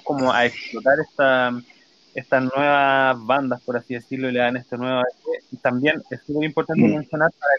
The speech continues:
Speaker 1: para entender un poco como la historia cronológica de los Red Hot Chili Peppers. Eh, anteriormente, hace unos años para atrás, eh, no sé, estoy hablando de lo-, de, del ochenta y cuatro para adelante,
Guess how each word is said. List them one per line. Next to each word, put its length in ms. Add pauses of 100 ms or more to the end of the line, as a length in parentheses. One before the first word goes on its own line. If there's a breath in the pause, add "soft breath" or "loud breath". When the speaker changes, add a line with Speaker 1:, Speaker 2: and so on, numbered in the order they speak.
(200)
Speaker 1:
para 160
entender 560
un 80 (100)
poco 240
como 200 (420)
la 140
historia 640 (200)
cronológica 680
de 100
los 180
Red 180
Hot 140
Chili 180
Peppers. 300 (840)
Eh, 340
anteriormente, 760
hace 140
unos 220
años 260
para 300
atrás, 160 (640)
eh, 760
no 220
sé, 160
estoy 200
hablando 420
de 100
lo-, 140 (180)
de, 300
del 200
ochenta 440
y 80
cuatro 440
para 120
adelante, 280